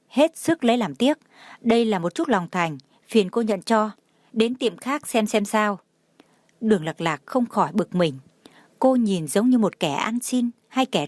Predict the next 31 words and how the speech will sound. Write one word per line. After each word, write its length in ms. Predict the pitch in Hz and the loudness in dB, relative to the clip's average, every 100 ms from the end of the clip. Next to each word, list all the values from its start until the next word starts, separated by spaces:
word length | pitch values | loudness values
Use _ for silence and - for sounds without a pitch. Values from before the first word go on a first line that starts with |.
| - | -2
trục 180 | 208 | -2
lợi 220 | 185 190 - | 0 -2 -2
từ 120 | 180 | -4
người 160 | 165 | -4
khác 200 | 156 269 | -4 -2
hay 100 | 269 | -2
sao? 280 | 220 214 208 - _ _ _ _ | -2 -2 -4 -8 _ _ _ _
Đây 260 | 233 226 208 | 2 2 0
chính 160 | 269 254 | -2 -2
là 120 | 185 | 0
gì 180 | 190 151 | -2 -2
chứ? 260 | - 254 294 _ _ _ _ | 0 0 -2 _ _ _ _
Cho 200 | 285 294 | 2 2
cô 140 | 285 | 0
tiền 260 | 277 233 180 | 0 0 2
để 120 | 160 | 0
cô 140 | 147 254 | 0 0
cút 220 | - 330 | 0 0
đi 100 | 269 | 2
hay 120 | 233 | 2
sao? 280 | - 240 233 - _ _ _ _ _ _ | 0 -2 -2 -10 _ _ _ _ _ _
Nhạc 180 | 196 160 | -2 0
Thanh 220 | 226 220 214 | 0 0 0
đứng 140 | 233 | 0
một 140 | 262 | -2
bên, 260 | - 208 208 - - | 2 2 2 -4 2
nhìn 180 | 214 180 | 2 2
thấy 220 | 185 294 | 0 0
tình 140 | 247 180 | 0 0
cảnh 240 | 180 151 | -2 -2
này, 260 | 170 160 | -2 -4